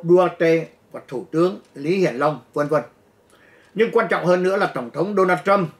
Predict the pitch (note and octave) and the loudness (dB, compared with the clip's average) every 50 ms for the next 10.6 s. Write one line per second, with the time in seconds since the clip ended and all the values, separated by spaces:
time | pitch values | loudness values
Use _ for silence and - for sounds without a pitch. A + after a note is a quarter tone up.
0 | _ _ G2 A#2 C#3 D3 - - - - E3+ F3+ F3 F3 - - F#3+ G#3+ C4+ D4 | _ _ -16 -12 -10 -10 -10 -8 -4 -4 -4 -2 -4 -6 -6 0 2 2 2 2
1 | C4 A3 E3 - C#3+ B2+ A#2+ - D3+ F3+ G3+ G3 F#3 E3 D3+ D#3 D3+ C#3+ C3+ B2 | 0 -4 -4 -6 -10 -10 -6 -4 -4 -4 -2 -4 -4 -4 -2 -2 -4 -2 -4 -4
2 | A#2 - D3 E3 F#3+ F3 E3 - - D3 D3 D3 D3 - D#3 D3+ D3 C#3+ B2+ A#2+ | -4 -2 -2 -2 -2 -2 -4 -4 -4 -6 -8 -8 -6 -6 -6 -6 -4 -6 -8 -8
3 | A2+ A2+ A#2 A#2+ A2 G#2+ A#2+ B2 B2 B2+ A#2 - - _ _ _ _ _ _ _ | -8 -8 -8 -8 -8 -8 -12 -10 -10 -10 -10 -12 -16 _ _ _ _ _ _ _
4 | _ _ _ _ _ - - - - - - _ - E3 F3 E3+ - G3+ - C#3+ | _ _ _ _ _ -20 -20 -20 -20 -20 -20 _ -2 -2 -2 0 0 -2 -2 0
5 | D3 F#3 G#3+ A#3 A#3+ B3 B3 B3+ B3 B3 A#3 A3+ A3+ A3+ - A#3 B3+ C#4 C4 A#3+ | 0 2 4 4 6 6 6 6 6 4 4 2 0 2 0 0 0 0 0 0
6 | - - D3+ F3 G3 G3+ G3+ F#3 E3+ - - F3 G3 G3 F#3 F3+ G#3+ A3+ G#3+ - | 0 0 0 2 2 4 4 2 2 0 -2 -4 -4 -2 -2 -2 -2 -2 -2 -2
7 | - B3 B3+ A#3+ - C#4 - - - A3 G3+ F3+ D#3 D3+ C#3+ C3 - D#3+ D#3 F#3 | -2 -2 0 0 -2 -2 -2 -2 -2 0 2 2 2 2 0 0 -2 -2 -2 -2
8 | G#3+ - - - - A#2+ A#2+ D3+ D#3 D3+ - D3+ D3 C3 A#2 C3 D3 E3 F#3+ - | -2 -4 -6 -6 -6 -4 -4 -4 -4 -4 -4 -6 -6 -6 -6 -6 -6 -4 -4 -6
9 | - - - B3 B3 - - A3+ A3 - A3 G3 F3+ F3 E3+ D#3 D3+ D3 C#3+ C3 | -6 -2 -2 -2 -2 -2 -4 -8 -4 -4 -4 -2 0 0 -2 -2 -2 -4 -4 -6
10 | - - - _ _ _ _ - F3 - B2+ | -8 -10 -14 _ _ _ _ -12 -10 -10 -10